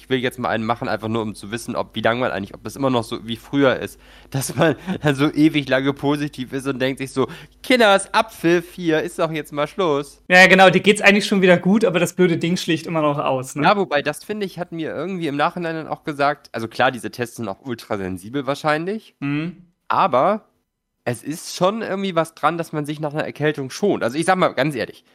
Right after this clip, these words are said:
Speaker 1: der Ole von zweitausendfünfzehn Pre und vielleicht auch noch auf, auf Pre-Corona.
Speaker 2: Ja.
Speaker 1: Ich glaub, ich wär Montag in die Schule gegangen.
Speaker 2: Mhm.
Speaker 1: Ganz ehrlich.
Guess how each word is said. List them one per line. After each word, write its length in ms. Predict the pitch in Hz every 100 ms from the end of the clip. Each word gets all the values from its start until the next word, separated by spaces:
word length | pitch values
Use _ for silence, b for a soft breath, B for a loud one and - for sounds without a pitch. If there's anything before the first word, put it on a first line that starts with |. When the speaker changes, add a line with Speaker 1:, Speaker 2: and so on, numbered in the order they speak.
| _ _ _
Speaker 1:
der 220 | 110 131
Ole 320 | 160 185 220
von 280 | 208 - 170
zweitausendfünfzehn 800 | 156 147 147 139 127 123 131 - _ _ _ _ _ _ _ _ _ _ _ _ _ - 202 - - 175 -
Pre 480 | - 180 107 - -
und 140 | 131
vielleicht 320 | - 165 190 156
auch 80 |
noch 200 | 170 165 - - _ _ -
auf, 240 | - -
auf 340 | - 156 - -
Pre-Corona. 960 | - 196 185 - 170 175 143 95 76 - _ _ _ -
Speaker 2:
Ja. 260 | 139 - - _ -
Speaker 1:
Ich 100 | -
glaub, 140 | 180
ich 140 | - -
wär 120 | 110
Montag 340 | 127 127 110
in 80 | 95
die 60 | 92
Schule 380 | - 127 92 76
gegangen. 320 | 71 71 78 _ _ _ -
Speaker 2:
Mhm. 80 | 147
Speaker 1:
Ganz 220 | 120 151
ehrlich. 260 | 123 82